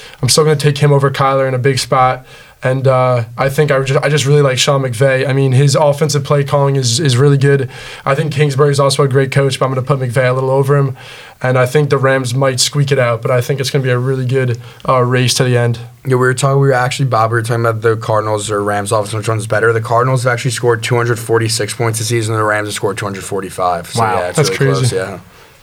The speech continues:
Speaker 3: Yeah, that's extremely close. Um, the Rams and the Cardinals both have a ton of weapons. I'm actually reading here, um, it must have happened as we were firing up the podcast. The Rams have waived, uh, Deshaun Jackson.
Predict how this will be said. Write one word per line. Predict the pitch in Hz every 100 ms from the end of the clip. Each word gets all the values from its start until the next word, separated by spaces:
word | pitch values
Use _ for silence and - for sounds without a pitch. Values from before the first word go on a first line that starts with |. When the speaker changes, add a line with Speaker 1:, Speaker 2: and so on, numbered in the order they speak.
| -
Speaker 3:
Yeah, | 120 107
that's | 113
extremely | 139 - - 139 139
close. | 117 127 123 113 - - - -
Um, | 113 117 110 107
the | 110
Rams | 120 127 131 117 - -
and | 135
the | 143
Cardinals | 139 123 123
both | 113 127 123
have | 123
a |
ton | 107 - 131
of | 135
weapons. | 123 117 120 117 - - -
I'm | 131
actually | 160 156 131
reading | 131 135
here, | 113 127 123 110 113 - -
um, | - 117 110 104
it | 101 117
must | 127 139
have | 123
happened | 117 127 120 123 117 110 - 92 98 _ -
as | 123 120 117
we | 127
were | 117 110 104 -
firing | - 120 120 131
up | 120 113
the | 107
podcast. | 110 117 113 120 110 -
The | 123
Rams | 107 117 139 143
have | 113
waived, | 104 107 127 120 104 - - - - -
uh, | 107 110
Deshaun | 107 113 117
Jackson. | 113 104 110 -